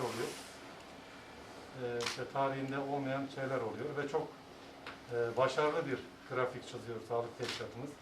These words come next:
Buradan başta müdürümüz olmak üzere başhekimlerimizi, doktorlarımızı ve hemşirelerimizi,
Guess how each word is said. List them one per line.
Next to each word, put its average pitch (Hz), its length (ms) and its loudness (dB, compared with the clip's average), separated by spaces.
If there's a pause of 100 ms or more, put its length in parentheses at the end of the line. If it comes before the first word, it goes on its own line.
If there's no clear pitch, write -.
(500)
Buradan 131 280 2
başta 127 260 0
müdürümüz 131 400 -4
olmak 123 340 2
üzere 143 200 -4 (960)
başhekimlerimizi, 120 840 -2 (120)
doktorlarımızı 113 800 -2 (600)
ve 123 200 0
hemşirelerimizi, 123 560 0